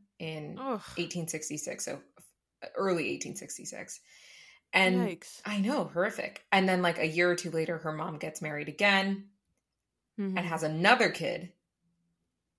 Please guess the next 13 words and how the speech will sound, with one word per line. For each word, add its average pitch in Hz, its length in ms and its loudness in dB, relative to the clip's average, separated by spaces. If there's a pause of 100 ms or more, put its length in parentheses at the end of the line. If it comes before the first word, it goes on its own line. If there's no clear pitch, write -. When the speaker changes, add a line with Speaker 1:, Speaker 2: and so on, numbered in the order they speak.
(680)
Speaker 1:
And 156 300 -2
then 147 480 -4 (180)
Speaker 2:
<laughs> - 200 -20
Speaker 1:
he - 260 -8
dies - 500 -8
Speaker 2:
This - 120 -10
Speaker 1:
again. - 40 -10
Speaker 2:
woman 208 460 2 (400)
is 190 220 -2
an 175 120 -4
icon. 208 560 0
Speaker 1:
Well, 185 100 -2
then 160 200 -2